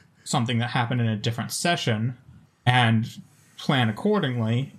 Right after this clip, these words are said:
another character stepped forward and said, "Hey, didn't you have a meeting back on blah, blah, blah?" Even though that character had no knowledge of it and it was completely player knowledge, it was used to prompt the other character into being able to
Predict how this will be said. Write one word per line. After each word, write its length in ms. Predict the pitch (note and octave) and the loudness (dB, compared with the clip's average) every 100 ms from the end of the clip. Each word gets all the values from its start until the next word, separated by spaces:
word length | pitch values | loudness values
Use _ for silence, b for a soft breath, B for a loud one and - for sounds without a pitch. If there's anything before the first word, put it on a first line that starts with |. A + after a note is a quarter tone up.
| - | -4
another 360 | B2+ C#3+ D#3 C#3+ | -2 0 -2 -2
character 540 | D3 C3+ A#2+ C#3+ C3 | 0 0 0 -2 -2
stepped 320 | - - D3+ | -4 -6 -6
forward 380 | - D3 C3 A#2+ | -4 -2 0 0
and 120 | A#2+ A2+ | 0 0
said, 260 | B2 A2+ | 0 0
"Hey, 600 | A#2 - F3+ B2+ G#2 A2 - _ - | -2 -4 0 0 0 -6 -18 _ -2
didn't 280 | C#3+ D#3 E3 | -2 -2 -4
you 80 | |
have 180 | C#3 D3 | -4 -4
a 80 | C#3 | -4
meeting 400 | B2 C3+ C#3+ C#3+ | -2 0 0 -2
back 260 | C#3 C3+ D3 | -2 -2 -2
on 180 | C3+ B2+ | -2 -2
blah, 180 | B2+ | -2
blah, 80 | B2+ | -2
blah?" 420 | B2 A#2+ C#3 F#3 G3 _ _ _ D#3 | -4 -4 -2 -4 -6 _ _ _ -8
Even 260 | D#3 D#3+ | -4 -2
though 100 | D#3 | 0
that 180 | C#3+ C#3+ | 0 0
character 360 | D3+ C#3+ C#3 B2+ | -2 -2 -2 -4
had 180 | B2+ | -2
no 100 | A#2+ | 0
knowledge 380 | A#2+ F3 A3 B2+ | 2 2 2 0
of 120 | A2+ | -2
it 140 | A2+ A#2+ | -2 -2
and 140 | A#2 A#2 | -2 0
it 60 | |
was 140 | A#2+ A#2 | -2 -2
completely 400 | B2 D3 - A#2 | -4 -6 -8 -6
player 340 | - A#3 F3 | -2 0 0
knowledge, 580 | A#2 A2+ A2 C3 - - _ _ | -2 -4 -6 -10 -12 -16 _ _
it 120 | E3 E3+ | -4 -2
was 240 | D3+ C#3 | -2 -2
used 500 | D3+ D#3+ D#3 D3+ - | -2 0 -2 -4 -6
to 280 | - C#3+ B2+ A#2 | -2 -2 -2 -6
prompt 760 | - - D3+ C3+ C3 - - C#3 B2 | -12 -6 -2 -2 -4 -6 -10 -6 -4
the 140 | B2 | -2
other 180 | C3 A#2+ | -2 -2
character 580 | B2 A#2 A#2 B2 A#2 A#2 | 0 0 0 0 0 2
into 280 | A#2 A#2+ | 2 0
being 320 | A2+ A#2+ A#2 A2+ | 0 2 2 0
able 240 | A2+ G#2+ | 0 -4
to 380 | - A2 A2 | -4 -4 -4